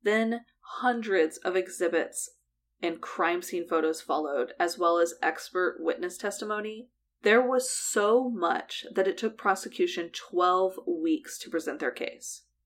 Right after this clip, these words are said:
The defense then had their turn, and they called Milat to the stand. He denied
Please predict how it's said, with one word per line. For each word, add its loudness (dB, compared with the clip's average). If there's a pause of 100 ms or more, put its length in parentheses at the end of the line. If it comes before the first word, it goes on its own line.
The 6
defense 2
then 4 (220)
had 6
their 6
turn, -4
and 0
they 0
called 2
Milat 2
to -4
the 2
stand. -6 (180)
He -2
denied 2